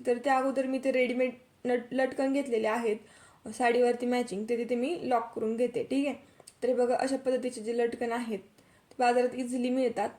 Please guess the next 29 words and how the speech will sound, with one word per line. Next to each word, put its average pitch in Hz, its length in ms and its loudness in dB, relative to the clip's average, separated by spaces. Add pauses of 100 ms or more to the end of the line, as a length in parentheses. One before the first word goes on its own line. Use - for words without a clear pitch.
(120)
तर 254 60 -2
हे 240 80 4
बघा, 233 220 2
इथे 240 180 2
मी 247 120 0
साडीवरती 233 500 2
मॅचिंग 233 360 -2
लटकन 226 300 -2
लावून 233 280 0
घेतलेत. 302 340 0 (360)
तर 254 60 2
आता 262 200 4
आपण 269 220 2
लेस 294 300 2
लावणार 202 340 -2
आहोत. 214 220 -4 (100)
तर 220 40 2
इथे 240 180 0
मी 269 100 0
गोल्डन 269 380 4
दोरा 269 260 2
ओवून 262 240 2
घेतलेला 226 380 0
आहे 233 220 -6
लेस 220 200 2
लावण्यासाठी. 220 600 -4 (480)
तर 247 60 -2
आता 240 160 2
आपण 262 260 0